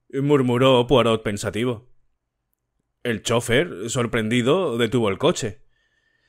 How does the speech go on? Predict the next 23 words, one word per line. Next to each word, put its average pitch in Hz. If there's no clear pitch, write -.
El 185
primer 170
ministro 175
asomó 123
la 127
cabeza 117
por 135
la 127
ventanilla 123
e 151
inmediatamente 127
sonó 123
un 120
disparo 120
y 131
luego 123
otro. 107
El 135
primero 113
le 123
rozó 127
la 117
mejilla. 117